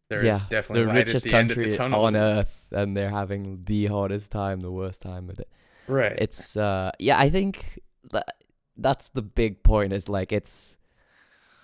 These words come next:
Speaker 2: highlighted how, like, just,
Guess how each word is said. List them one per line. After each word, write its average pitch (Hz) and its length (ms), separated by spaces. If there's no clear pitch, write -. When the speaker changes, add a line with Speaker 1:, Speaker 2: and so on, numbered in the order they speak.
Speaker 2:
highlighted 117 540
how, 104 400
like, 95 460
just, 151 260